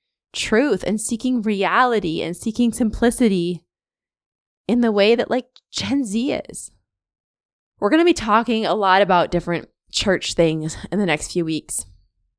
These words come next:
Just thinking through some of the stuff that we've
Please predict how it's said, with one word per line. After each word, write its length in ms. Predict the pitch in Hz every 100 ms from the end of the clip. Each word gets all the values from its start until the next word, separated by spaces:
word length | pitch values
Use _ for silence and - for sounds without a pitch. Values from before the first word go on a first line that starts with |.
| _ _
Just 260 | 214 -
thinking 420 | - 247 233 240 226
through 220 | 208 202
some 160 | 202
of 60 | 190
the 80 | 175
stuff 320 | - 180 190
that 100 | -
we've 300 | 196 185 180